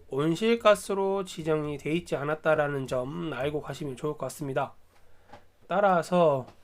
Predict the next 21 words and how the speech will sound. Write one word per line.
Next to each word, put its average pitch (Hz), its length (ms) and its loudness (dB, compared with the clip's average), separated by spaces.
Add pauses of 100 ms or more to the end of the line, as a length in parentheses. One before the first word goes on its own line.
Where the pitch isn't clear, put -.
(240)
답은 151 540 0 (280)
맞는 185 500 2
것이니까요. 156 840 0 (160)
씨오 208 500 -2
투, 214 240 0
씨에이치 190 540 -2
포, 180 300 0
엔투오, 139 600 -2 (500)
이산화질소, 180 1080 2
메탄, 151 460 -2
그리고 143 180 -4
아산화질소, 147 800 0
그리고 147 480 2 (240)
염화프로탄소까지 165 1300 0 (580)
이거는 160 360 2
온실가스로 175 1120 0
추정이 180 400 0
되는 147 520 0 (100)
물질로서요. 139 680 -2
맞는 131 320 -4
말이겠고요. 127 600 -2